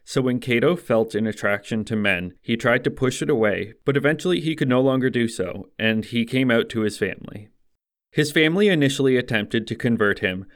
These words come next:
but when they failed, they decided to accept him for who he was. In nineteen ninety, Kato moved to South Africa to become a teacher. While there, he began his life as an openly gay man.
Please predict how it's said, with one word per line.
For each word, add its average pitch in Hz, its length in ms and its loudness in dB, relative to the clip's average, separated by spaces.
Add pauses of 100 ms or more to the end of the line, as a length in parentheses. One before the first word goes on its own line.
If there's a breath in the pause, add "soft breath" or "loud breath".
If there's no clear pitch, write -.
(140 soft breath)
but 127 100 0
when 139 200 0
they 151 120 4
failed, 143 380 0
they 131 120 2
decided 135 460 0
to 139 160 0
accept 117 380 -2
him 139 100 0
for 147 160 2
who 120 180 0
he 110 160 -4
was. 95 580 -4 (1900)
In 143 180 2
nineteen 143 400 2
ninety, 110 420 2
Kato 139 380 2
moved 131 280 0
to 127 60 -2
South 127 280 0
Africa 110 480 0
to 110 120 -2
become 117 360 0
a 110 40 0
teacher. 95 680 -6
While 131 240 2
there, 110 260 2
he 120 140 0
began 139 340 0
his 143 240 -2
life 117 220 2
as 117 160 0
an 113 80 0
openly 117 400 2
gay 107 240 2
man. 95 480 -8